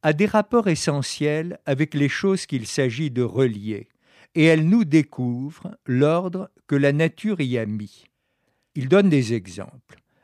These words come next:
Dans l'étude des organes et des fonctions d'un animal, on distingue très bien ce qui se construit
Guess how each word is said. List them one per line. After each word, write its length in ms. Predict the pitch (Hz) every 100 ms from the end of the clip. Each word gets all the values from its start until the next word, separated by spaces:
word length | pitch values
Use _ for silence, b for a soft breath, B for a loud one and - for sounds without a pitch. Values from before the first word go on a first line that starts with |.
| _
Dans 220 | 120 208
l'étude 500 | 220 240 - 269 180
des 300 | 151 151 135
organes 720 | 151 117 123 120 131 165 165 -
et 100 | 143
des 160 | 151
fonctions 520 | 151 214 208 - 226 190
d'un 200 | 143 135
animal, 800 | 131 123 120 123 135 156 165 - b b -
on 120 | 185
distingue 560 | 175 220 - 240 214 -
très 260 | - - 202
bien 380 | 117 117 113 - _ _ _ _
ce 220 | - 220
qui 200 | 208 208
se 160 | - 208
construit 680 | - 208 - - 156 170